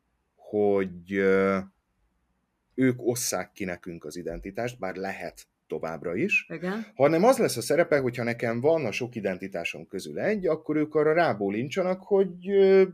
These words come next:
Speaker 1: igen, azokban az azonosítási helyzetekben, amikhez nekünk közünk van, például az egyetem,
Speaker 2: Mhm.
Speaker 1: ö, hogy én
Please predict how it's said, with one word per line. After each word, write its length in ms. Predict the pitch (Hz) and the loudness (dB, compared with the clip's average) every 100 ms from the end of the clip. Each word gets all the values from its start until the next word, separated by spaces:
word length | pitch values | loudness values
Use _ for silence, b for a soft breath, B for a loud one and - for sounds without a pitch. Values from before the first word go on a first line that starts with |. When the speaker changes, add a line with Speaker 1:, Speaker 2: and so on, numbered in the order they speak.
| - _ | -6 _
Speaker 1:
igen, 580 | 98 98 139 247 269 269 B B B B _ | -8 0 4 4 2 -4 B B B B _
azokban 580 | 165 180 165 139 131 127 | 8 8 8 4 4 4
az 120 | 123 | 4
azonosítási 920 | 139 139 123 110 107 101 104 101 107 | 4 2 0 -2 -4 -4 -4 -4 -6
helyzetekben, 960 | 92 127 127 107 - 101 87 90 90 90 - | -2 2 2 2 -2 -4 -6 -6 -6 -8 -10
amikhez 1000 | - 120 120 117 113 110 113 113 113 117 | -4 0 2 0 -2 -4 -4 -4 -6 -6
nekünk 340 | 113 101 95 87 | -6 -8 -12 -14
közünk 380 | 92 101 101 101 | -12 -10 -10 -4
van, 420 | 156 226 240 - _ | -2 -2 -4 -12 _
például 360 | 85 82 80 | -8 -6 -8
az 120 | 76 - | -8 -10
egyetem, 580 | 80 80 135 208 233 _ _ B B | -10 -8 -4 -4 -6 _ _ B B
Speaker 2:
Mhm. 260 | 170 165 220 | -10 -6 -2
Speaker 1:
ö, 320 | 104 101 101 | 0 2 2
hogy 440 | 98 - 104 101 95 | 0 -2 0 0 -2
én 460 | 117 113 104 95 | -2 -2 -2 -8